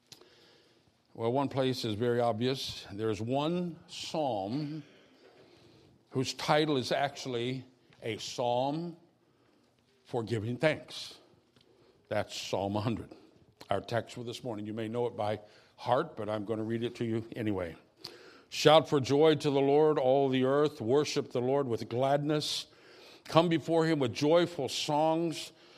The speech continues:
Know that the Lord is God.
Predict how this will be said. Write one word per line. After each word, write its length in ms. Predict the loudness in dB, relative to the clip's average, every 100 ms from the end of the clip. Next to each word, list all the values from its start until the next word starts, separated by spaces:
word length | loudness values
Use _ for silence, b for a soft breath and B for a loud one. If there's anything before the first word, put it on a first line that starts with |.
| B
Know 520 | 2 4 6 8 8
that 260 | 6 4 2
the 100 | 0
Lord 640 | 2 4 4 4 2 0 -2
is 440 | 0 0 -2 -8
God. 500 | -4 -4 -4 -8 -18